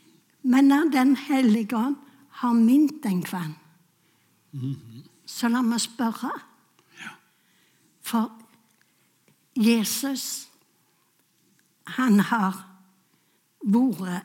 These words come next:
Speaker 1: ikke det mennesket på
Speaker 2: Mhm.
Speaker 1: forhånd. Så har vi hørt da når de kommer tilbake. Vet du hva?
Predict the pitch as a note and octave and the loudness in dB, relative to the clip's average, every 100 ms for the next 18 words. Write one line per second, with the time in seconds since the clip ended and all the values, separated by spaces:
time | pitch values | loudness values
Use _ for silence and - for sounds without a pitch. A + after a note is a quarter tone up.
0 | - A3+ G#3 - G3+ F3 G3+ G3+ F#3+ G3 | 0 2 2 0 -2 0 0 2 2 0
1 | F3+ F#3 - - G#3 - - _ - G3+ | -2 -4 -6 -4 -6 -6 -18 _ -8 -4
2 | C#3 F#3+ B2+ G#3 - _ _ _ _ - | -4 -4 -6 -10 -12 _ _ _ _ -20
3 | - - - - _ _ _ - D#4+ F4+ | -20 -20 -20 -20 _ _ _ -2 0 0
4 | G#3+ - - - C4 A3+ A3 G#3 F#3+ A3 | 0 -2 -4 -4 0 2 2 0 -2 -2
5 | G#3+ F#3 G#3+ G#3 F#3+ - E3 - _ _ | -2 -2 -4 -4 -4 -6 -8 -10 _ _
6 | _ _ _ _ _ _ _ _ _ _ | _ _ _ _ _ _ _ _ _ _
7 | G#3+ G3 - B3+ - F#3+ B3+ | -6 -6 -4 -6 -4 -4 -4